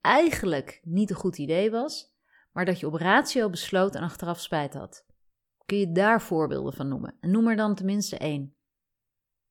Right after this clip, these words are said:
En het is altijd interessant om te kijken van: goh, Terugkijkend, wat als ik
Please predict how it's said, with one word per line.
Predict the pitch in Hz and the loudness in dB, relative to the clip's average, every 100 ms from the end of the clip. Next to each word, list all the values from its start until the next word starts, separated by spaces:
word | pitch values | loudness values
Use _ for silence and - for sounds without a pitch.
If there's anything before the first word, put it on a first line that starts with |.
| _ _ _ _ _ _ _ _ _ _ _ _ _ _ _ _ _ _ _ _ _ _ _ _ _ _ _ | _ _ _ _ _ _ _ _ _ _ _ _ _ _ _ _ _ _ _ _ _ _ _ _ _ _ _
En | - 208 | -2 0
het | 208 | 2
is | 185 - | 0 -2
altijd | - 262 269 - | 4 4 4 0
interessant | 220 202 185 202 196 185 | -4 -4 -2 0 0 -4
om | |
te | 170 - | -10 -2
kijken | 185 175 - | 0 0 -4
van: | - | -10
goh, | - 196 180 170 - _ _ _ _ | -2 2 2 0 -10 _ _ _ _
Terugkijkend, | - 226 269 - - 214 208 220 233 262 - - - | -6 0 2 2 2 4 4 2 -2 -2 -4 -16 -10
wat | 165 160 214 240 | -8 2 4 4
als | 208 196 | 0 -2
ik | 185 | -6